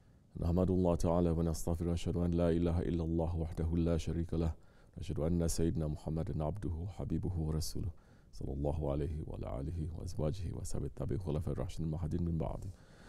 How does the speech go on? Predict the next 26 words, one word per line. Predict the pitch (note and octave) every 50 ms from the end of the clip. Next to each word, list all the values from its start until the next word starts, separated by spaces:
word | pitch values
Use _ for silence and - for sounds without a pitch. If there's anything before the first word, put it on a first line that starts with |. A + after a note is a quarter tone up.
| - - - - - - - -
وسلامة | - F2 - E2 D#2+ E2 D#2 D#2 -
على | D2 D2 D2 D2
تحقيق | C#2+ - D2 - - - - - F2 - - - - -
عظم | F2 D#2+ E2+ F#2 E2+ E2 E2
علامة | E2 D#2+ D#2+ E2 E2 E2 E2 D#2 - D#2
خلفاء | E2+ - F#2+ G2+ F#2 - F#2
الرسول | E2 E2+ D#2 E2 E2
على | D#2+ D#2 D#2+ D#2 D2+
تحقيق | - - E2 D#2+ E2 - - D2 - - - - - - - - - - - - - - -
أمراء | F2+ F#2 F#2 F2+ F2 F#2
المؤمنين | F#2 F2+ F#2 - - - G2 F#2+ F#2+ F#2 F2 E2+
حضرة | - - D#2+ D#2+ E2 E2+ E2+ E2 F2 F2+ E2 -
أبو | E2 E2 E2+ E2+ E2
بكر | D#2 - - F2
وعمر | E2 D#2 - - - D#2+
وعثمان | D#2 D#2 - - - D#2 D#2+ D#2+
وعلي | D2+ F#2 - - E2 D#2+ - - - - - - - - - - -
وعلى | - - D2 D2+
بقية | D2+ - D#2+ -
الصحابة | D#2 D2+ - - - -
التابعين | E2+ - - D#2 D#2 - E2 D#2+ E2 D#2 E2
رضوان | E2 D#2+ D#2 D2+ -
الله | - C#2+ C#2+ C#2+
تعالى | C#2+ - - C#2 D2 C#2+
عليهم | C#2 - - - - - -
أجمعين. | - - - - - - - -